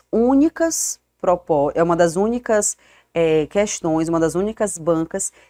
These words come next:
que exige que a proposta de intervenção aconteça no último parágrafo. O que é isso? Isso já nos dá, assim, um indício de que, se vai ter uma proposta de intervenção, muito possivelmente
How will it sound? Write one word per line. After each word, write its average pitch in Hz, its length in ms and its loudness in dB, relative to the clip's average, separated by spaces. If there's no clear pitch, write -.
que 190 140 -2
exige 196 500 -2
que - 100 -6
a 180 60 -4
proposta - 840 -2
de 165 140 -8
intervenção 151 960 -4
aconteça 185 760 -2
no 180 100 -4
último 170 320 -6
parágrafo. - 560 -8
O 180 80 -12
que - 100 0
é 247 60 6
isso? 185 400 -4
Isso 254 280 -2
já 240 140 0
nos 226 180 -4
dá, 214 120 2
assim, 247 180 -4
um 240 60 -2
indício 202 420 -4
de 190 140 -8
que, 147 340 -8
se - 300 -4
vai 330 160 2
ter - 160 -2
uma 175 160 -2
proposta 208 560 -2
de 175 100 -8
intervenção, 165 800 -4
muito 254 280 0
possivelmente 185 1040 -6